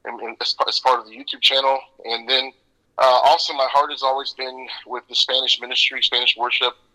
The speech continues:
Uh, you know, I grew up in Spanish churches, and, uh, of all the, you know, the churches, <laughs> you know, that there are out there,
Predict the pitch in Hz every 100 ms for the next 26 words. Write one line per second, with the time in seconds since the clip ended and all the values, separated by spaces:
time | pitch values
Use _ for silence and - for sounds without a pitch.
0 | _ _ _ - 113 110 110 113 117 117
1 | 120 - 110 - 120 120 - 123 - 117
2 | 113 - - 113 113 113 - _ _ _
3 | - 123 117 123 139 151 135 113 _ 123
4 | 123 117 113 113 117 139 127 139 - -
5 | - 123 - - 120 120 113 104 113 -
6 | 120 113 113 113 - 117 110